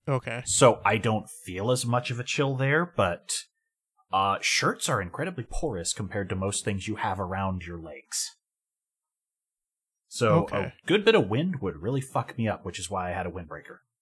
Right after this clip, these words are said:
Speaker 1: Gotcha. That's fair.
Speaker 2: Yeah.
Speaker 1: I will accept this answer.
Speaker 2: Yeah, now at this point, uh, for business reasons, I tend to wear more pants than anything, but hey.
Speaker 1: Fair.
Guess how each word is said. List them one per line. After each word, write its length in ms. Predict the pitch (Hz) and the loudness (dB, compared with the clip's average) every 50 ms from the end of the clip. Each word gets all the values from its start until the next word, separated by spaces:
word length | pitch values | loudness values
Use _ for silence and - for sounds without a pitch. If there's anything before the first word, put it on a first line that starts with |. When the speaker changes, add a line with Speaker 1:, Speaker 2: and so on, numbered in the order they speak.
| _ _ _ _ _ _ _ _ _ | _ _ _ _ _ _ _ _ _
Speaker 1:
Gotcha. 420 | - 123 - - - - - - - - - _ _ _ _ _ _ _ _ _ _ _ _ _ _ _ _ _ _ _ _ _ _ _ _ _ _ _ _ _ _ _ _ _ _ _ _ _ _ _ _ _ _ _ _ _ | -10 -10 -10 -10 -10 -10 -10 -12 -12 -16 -20 _ _ _ _ _ _ _ _ _ _ _ _ _ _ _ _ _ _ _ _ _ _ _ _ _ _ _ _ _ _ _ _ _ _ _ _ _ _ _ _ _ _ _ _ _
That's 180 | 160 139 - - | -2 -2 -2 -4
fair. 300 | - - - - - - _ _ _ _ _ _ _ _ _ _ | -10 -12 -12 -12 -16 -20 _ _ _ _ _ _ _ _ _ _
Speaker 2:
Yeah. 220 | 165 151 127 - - _ _ _ _ _ _ - | 4 4 4 4 -2 _ _ _ _ _ _ 2
Speaker 1:
I 120 | 156 147 | 4 4
will 100 | 143 143 | 6 4
accept 280 | 131 - - 127 - - | 4 2 -2 -6 -6 -6
this 160 | 143 - - | -12 -10 -10
answer. 360 | - - - - - 156 - _ _ _ _ _ _ _ _ _ _ _ _ _ _ _ - | -10 -10 -10 -12 -12 -12 -14 _ _ _ _ _ _ _ _ _ _ _ _ _ _ _ 8
Speaker 2:
Yeah, 240 | 175 160 110 - - - | 8 8 8 8 2 2
now 180 | 139 151 180 190 | 4 6 8 8
at 100 | 170 131 | 8 8
this 160 | 156 151 147 | 6 4 4
point, 400 | - - 156 143 135 127 127 - 113 | 4 2 4 4 4 2 2 0 0
uh, 520 | 110 107 107 107 107 107 107 104 104 104 - _ _ - - | 2 2 4 4 4 4 4 2 2 0 -6 _ _ -12 -4
for 420 | 117 113 110 107 101 98 95 92 - _ _ _ _ _ _ _ _ | -2 0 0 0 0 -2 -4 -6 -12 _ _ _ _ _ _ _ _
business 560 | 139 139 135 131 - 113 110 107 101 - - | 2 2 2 2 0 -2 -2 -2 -2 -2 -6
reasons, 600 | 92 92 98 95 95 87 87 98 98 98 101 98 - - | -6 -6 -4 -4 -4 -4 -4 -4 -4 -4 -4 -6 -8 -8
I 140 | 92 87 87 | -10 -10 -8
tend 280 | - - 92 87 87 | -8 -10 -10 -8 -8
to 60 | 90 | -8
wear 140 | 90 90 87 | -8 -8 -8
more 160 | 85 85 82 | -8 -10 -12
pants 300 | - - 117 101 92 - | -10 -10 -8 -8 -8 -6
than 120 | - 110 117 | -4 -2 0
anything, 340 | 139 139 131 - 120 123 135 | 0 0 0 0 0 0 0
but 120 | 175 180 | -2 -2
hey. 160 | 175 143 - - _ _ _ _ _ _ _ _ _ _ _ _ _ _ _ _ _ _ _ _ _ _ _ _ _ _ _ _ _ _ | -2 -4 -6 -8 _ _ _ _ _ _ _ _ _ _ _ _ _ _ _ _ _ _ _ _ _ _ _ _ _ _ _ _ _ _
Speaker 1:
Fair. 300 | - 135 - - - | -6 -6 -6 -6 -10